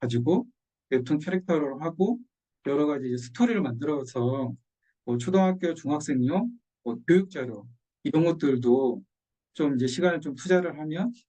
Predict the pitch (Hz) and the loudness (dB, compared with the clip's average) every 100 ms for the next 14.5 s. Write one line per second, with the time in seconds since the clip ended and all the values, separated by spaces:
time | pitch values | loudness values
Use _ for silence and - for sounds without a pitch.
0 | _ _ - 196 - 127 120 120 151 - | _ _ -6 -4 0 0 0 -4 -4 -2
1 | 120 127 127 - _ _ _ _ _ _ | 2 2 0 -6 _ _ _ _ _ _
2 | _ _ 143 131 123 117 - _ - 143 | _ _ -4 -2 -2 -4 -12 _ -2 2
3 | 139 131 127 123 - 123 117 110 107 _ | 2 4 2 0 -2 -2 -2 -4 -10 _
4 | _ 120 120 123 180 - - _ _ _ | _ -10 2 4 4 0 -10 _ _ _
5 | _ _ _ _ _ _ _ _ _ _ | _ _ _ _ _ _ _ _ _ _
6 | _ _ _ _ _ _ - 175 175 165 | _ _ _ _ _ _ 4 6 6 4
7 | 160 151 143 120 143 127 151 - 202 175 | 2 2 0 -4 -4 0 2 2 4 4
8 | 156 151 156 143 - _ _ _ _ _ | 4 2 2 -2 -6 _ _ _ _ _
9 | _ 160 143 139 131 123 123 123 120 117 | _ 2 4 4 2 0 2 2 0 -6
10 | 120 - _ _ _ - 208 208 202 190 | -14 -18 _ _ _ -4 0 2 4 4
11 | 175 147 123 123 123 135 165 175 156 156 | 2 -2 -6 -10 -4 2 4 4 2 0
12 | 196 190 170 156 - 127 120 131 180 180 | 2 2 2 -4 -12 -8 -8 0 2 4
13 | - 156 - - _ _ _ _ _ _ | 2 0 0 -6 _ _ _ _ _ _
14 | _ 135 127 120 | _ -2 2 4